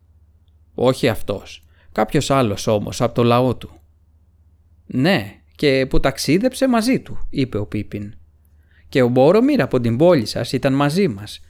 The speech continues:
και μου έσωσε τη ζωή στα χιόνια του βοριά και τέλος έχασε τη ζωή του υπερασπίζοντάς με από πολλούς εχθρούς». «Ησυχία», είπε ο Γκάνταλφ.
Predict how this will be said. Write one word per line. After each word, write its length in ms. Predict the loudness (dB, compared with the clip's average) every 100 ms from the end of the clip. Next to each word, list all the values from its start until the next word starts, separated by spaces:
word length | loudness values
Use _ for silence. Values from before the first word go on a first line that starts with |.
| -20
και 140 | -2 2
μου 140 | 4
έσωσε 420 | 4 4 2 0
τη 140 | -2 -2
ζωή 340 | 0 0 0
στα 180 | -2 -4
χιόνια 360 | -2 0 0 0
του 140 | -2
βοριά 500 | -2 -2 0 0 -2 -8 -20 -6
και 140 | -2
τέλος 360 | 2 2 2 0
έχασε 360 | -2 -2 -6
τη 120 | -4
ζωή 320 | 0 2 2 2
του 200 | 0 -2
υπερασπίζοντάς 1000 | -2 0 0 0 0 0 2 2 0 -2
με 160 | -4
από 220 | -2 0
πολλούς 360 | 2 2 2 0
εχθρούς». 520 | -2 -2 -2 -2 -8 -18 _ _ _ _ _ _ _ -6
«Ησυχία», 760 | -4 -4 -2 0 0 -2 -10 -20 _
είπε 240 | -8 -4 -4
ο 60 |
Γκάνταλφ. 500 | -2 -4 -4 -10 -16